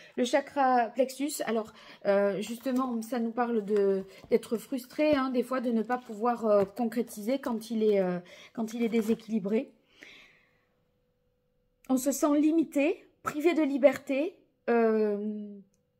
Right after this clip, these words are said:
et en fait, euh, ça pourrait, euh, de, de, de renoncer une fois de plus, vous faire, euh, perdre complètement, euh, confiance et de vous dire, « Je ne peux pas accomplir, créer. » Or, la lune est l'impératrice. Ici, dans les conseils, on est dans la création,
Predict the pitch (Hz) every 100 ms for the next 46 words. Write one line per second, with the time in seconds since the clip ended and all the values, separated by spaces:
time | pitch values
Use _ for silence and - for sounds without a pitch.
0 | _ - 262 247 320 - 269 240 220 214
1 | 208 _ _ _ _ _ _ _ _ _
2 | _ _ _ _ - 254 269 254 330 349
3 | 277 233 247 240 220 202 190 226 214 285
4 | 302 277 311 262 240 240 220 294 294 262
5 | - 269 226 - 214 208 - - 269 277
6 | 240 247 226 247 240 254 254 254 254 233
7 | 208 196 262 247 - 240 302 220 185 -
8 | - - 214 254 240 226 294 269 220 233
9 | 233 247 277 285 277 233 - 247 247 220
10 | 277 285 - 277 247 240 - - - 269
11 | 262 240 226 262 262 233 220 220 214 208
12 | - 302 - 220 - - 226 - 262 262
13 | 214 208 220 - 240 277 - - 262 269
14 | 277 233 214 214 254 226 220 - 214